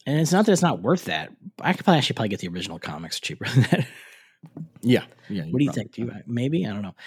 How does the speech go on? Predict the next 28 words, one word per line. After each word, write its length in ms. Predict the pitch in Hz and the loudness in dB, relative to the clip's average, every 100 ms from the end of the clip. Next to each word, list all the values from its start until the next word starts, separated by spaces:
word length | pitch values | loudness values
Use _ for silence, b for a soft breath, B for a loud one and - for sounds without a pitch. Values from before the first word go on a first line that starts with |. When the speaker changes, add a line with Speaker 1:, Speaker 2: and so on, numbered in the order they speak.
| B B B | B B B
Speaker 1:
Anyway, 680 | 190 208 165 131 123 120 120 | 6 10 10 8 6 2 4
it 100 | 160 | 6
is 120 | 202 | 8
very 180 | 175 185 | 8 4
sad 200 | 170 180 | 8 6
that 80 | 156 | 8
George 220 | 151 143 | 4 4
Perez 200 | - 135 | 4 2
has 140 | 123 120 | 2 -2
passed. 360 | 131 143 156 | -2 -2 0
George 200 | 135 127 | -2 0
Perez 240 | - 139 131 | 2 4 4
was 200 | 120 113 | 2 2
your 240 | 120 156 | 2 2
first 460 | - 117 113 - - | 2 0 0 -4 -6
comics 340 | 110 107 - | -6 -4 -6
professional 560 | 107 - 104 - 104 101 | -8 -8 -6 -4 -4 -6
you 100 | 101 | -6
ever 120 | 95 | -6
met. 240 | 95 95 156 _ _ _ | -6 -6 -8 _ _ _
Speaker 2:
Yes, 180 | 101 87 | -8 -8
he 80 | 95 | -8
was. 380 | 113 139 - - _ | -10 -12 -16 -20 _
Yeah. 140 | 98 117 - _ _ _ _ 123 | -18 -18 -20 _ _ _ _ -12
Met 120 | 110 | -8
him 120 | 107 | -6
at 100 | 104 | -4
Loneliness 420 | 113 135 139 147 | 0 0 0 -2